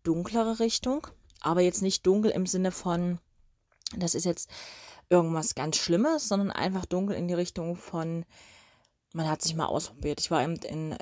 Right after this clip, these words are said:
der Zeit relativ viel im Bunker unterwegs. Der Bunker ist hier praktisch so eine Location für, ja, Konzerte, sag ich mal, die so ein bisschen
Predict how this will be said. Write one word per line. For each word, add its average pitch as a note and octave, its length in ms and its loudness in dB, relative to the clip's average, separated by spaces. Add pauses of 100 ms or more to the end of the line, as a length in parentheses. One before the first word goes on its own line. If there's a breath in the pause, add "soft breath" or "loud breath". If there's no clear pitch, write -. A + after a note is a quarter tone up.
der D#3+ 160 0
Zeit D#3 280 -2
relativ E3 320 0
viel E3 140 -2
im E3 120 -4
Bunker G3 280 2
unterwegs. F#3+ 560 0
Der E3+ 120 -6
Bunker F3 280 -4
ist F3+ 140 -6
hier F3 80 -6
praktisch - 360 -8
so - 140 -4
eine D#3 200 -6
Location E3 640 -2
für, D#3 420 0 (640 loud breath)
ja, D#3 480 0 (420 loud breath)
Konzerte, E3 480 2
sag D3+ 260 4
ich E3 120 -2
mal, D#3 220 0
die D#3+ 80 0
so D#3+ 120 -4
ein D#3 120 -6
bisschen D3+ 440 -6